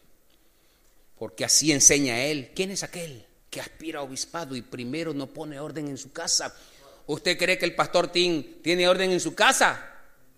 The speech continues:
Diga sí o no. ¿Tiene orden? Entonces llévelo a su casa. Entonces lléveselo a su casa, que es el lugar donde entonces va a haber un orden, el cual el Espíritu Santo de Dios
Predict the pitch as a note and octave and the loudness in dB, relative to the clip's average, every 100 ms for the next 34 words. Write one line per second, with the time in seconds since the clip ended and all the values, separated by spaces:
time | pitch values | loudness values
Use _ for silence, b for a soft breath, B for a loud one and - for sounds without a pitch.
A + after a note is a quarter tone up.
0 | _ _ _ D3 G#3 G#3 F#3 - C4 C4+ | _ _ _ 0 2 2 2 2 0 0
1 | G3 F3 E3+ A#2+ G2+ G3+ G#3+ E4+ D#4+ F#3+ | 2 4 2 0 -2 2 6 6 6 4
2 | A#2+ - - - B B D3 E3 A#3+ C4 | 0 -8 -20 -20 B B -2 6 8 8
3 | G#3 C#4 C#4 C4 A#3 A3 - B3+ - G#3 | 12 12 12 12 10 8 4 4 4 2
4 | - - B B B B F3+ C#4 C#4 A3+ | -2 -12 B B B B 2 4 6 8
5 | D#4+ E4 D4+ D4+ C#4 C4+ - D4 D4+ D4 | 10 10 10 8 8 6 8 8 8 4
6 | A#3 - - B B - D4 D4 C#4 A3 | 2 -2 -14 B B 6 6 10 8 8
7 | C4 D4+ C4+ B3+ A3+ G#3+ C4 F4 D#4+ E4+ | 6 6 6 4 2 2 2 4 8 8
8 | G3 - B - E3+ F#3+ G3+ G3+ F#3 F#3+ | 6 -2 B 4 4 6 6 4 4 6
9 | A#3 F#3 D3 B2 B E3 E3 - F3 E3 | 4 4 -2 -4 B 0 0 2 2 4
10 | E3+ E3 - F#3+ F#3 E3 - F3+ F3 D#3 | 2 0 -4 -4 -4 -4 -4 -4 -4 -4
11 | C#3+ F3 G3+ | -2 -2 -2